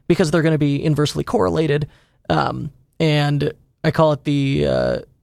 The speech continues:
the, there's the fifty dollars really the threshold. Like, below fifty, I don't have to ask my wife for permission to buy it, right? So it's gotta be, um, below fifty is where you get those really high conversion rates for an A O V.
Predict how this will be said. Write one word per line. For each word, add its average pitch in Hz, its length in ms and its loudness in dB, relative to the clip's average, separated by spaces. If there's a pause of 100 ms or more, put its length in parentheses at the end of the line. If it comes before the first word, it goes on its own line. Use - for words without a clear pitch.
the, 160 280 0
there's 170 220 0 (120)
the 160 120 0
fifty 220 320 0
dollars 147 360 0
really 143 200 0
the 135 80 -6
threshold. 139 400 -2
Like, 139 200 -4
below 165 240 2
fifty, 160 460 -2 (220)
I 165 100 0
don't 180 140 2
have 180 120 0
to 180 60 -4
ask 156 160 -2
my 151 100 2
wife 143 260 0
for 147 120 -2
permission 139 380 0
to 135 40 -2
buy 139 220 -2
it, - 180 -6 (380)
right? - 180 -2
So 185 140 4
it's 160 120 -2
gotta 156 200 2
be, 143 320 0 (320)
um, 143 320 -2
below 180 240 4
fifty 180 240 -4
is 151 100 -6
where 143 120 -4
you 143 60 -6
get - 120 -8
those - 220 -10
really 214 400 0
high 156 200 -2
conversion 139 460 -6
rates 60 220 -6
for 71 120 -6
an 64 80 -4
A 60 120 -4
O 62 80 -4
V. 60 260 -6